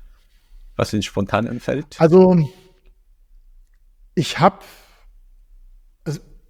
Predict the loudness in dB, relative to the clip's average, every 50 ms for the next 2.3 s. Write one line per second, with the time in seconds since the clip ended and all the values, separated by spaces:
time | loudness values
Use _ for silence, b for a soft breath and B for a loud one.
0 | -20 -20 -20 _ _ -20 -20 -20 -20 -20 -20 -20 -20 _ _ _ -6 -6 -6 -4
1 | -4 -6 -6 -6 -6 -2 0 2 4 4 4 2 0 -2 -2 0 2 2 2 2
2 | 2 2 0 -2 B